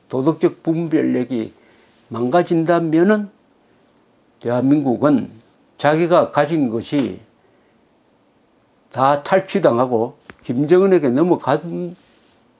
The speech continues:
상황을 보면서도 눈만 꾸벅꾸벅하고 기껏 외국으로 재산 빼돌리고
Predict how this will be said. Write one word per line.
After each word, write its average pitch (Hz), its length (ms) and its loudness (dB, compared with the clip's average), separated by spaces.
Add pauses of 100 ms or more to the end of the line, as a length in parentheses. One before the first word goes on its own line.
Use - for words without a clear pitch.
상황을 156 520 2
보면서도 135 680 0 (360)
눈만 160 360 2
꾸벅꾸벅하고 117 960 -4 (640)
기껏 147 400 0 (100)
외국으로 135 840 2
재산 147 500 0
빼돌리고 131 600 0